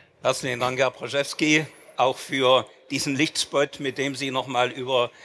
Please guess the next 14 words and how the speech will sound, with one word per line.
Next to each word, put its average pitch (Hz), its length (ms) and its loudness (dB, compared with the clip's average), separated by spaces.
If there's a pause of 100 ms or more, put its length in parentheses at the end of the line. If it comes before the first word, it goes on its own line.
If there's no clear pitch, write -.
(160)
das - 160 -2
gesamte 131 460 2
Themenfeld, 143 680 2
äh, 131 240 -2
gegangen 131 760 0
sind. 165 580 -6 (1040)
Herr 139 140 4
Doktor 147 320 2
Hocker, 165 400 4 (420)
wir 139 400 4 (300)
befinden 156 340 -6
uns 147 160 0
in 131 120 -2
Niedersachsen. 160 840 -2